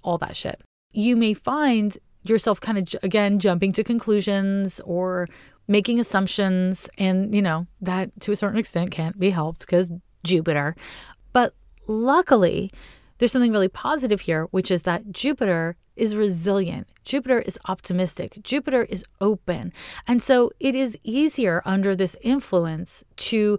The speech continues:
assume the best in people and still do your investigations than it would be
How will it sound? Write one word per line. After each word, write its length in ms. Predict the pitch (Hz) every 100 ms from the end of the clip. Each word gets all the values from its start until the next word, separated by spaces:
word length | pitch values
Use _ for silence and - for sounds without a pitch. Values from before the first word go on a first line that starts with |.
| - - -
assume 240 | 196 320 339
the 80 |
best 320 | 190 202 - 220
in 80 |
people 540 | 180 180 - 175 180 - -
and 160 | 202
still 480 | - - - 285 277
do 100 | 220
your 140 | 202
investigations 1040 | 175 160 156 - 165 - - - - 196 -
than 180 | 202 208
it 80 |
would 180 | 220 202
be 480 | 220 214 214 208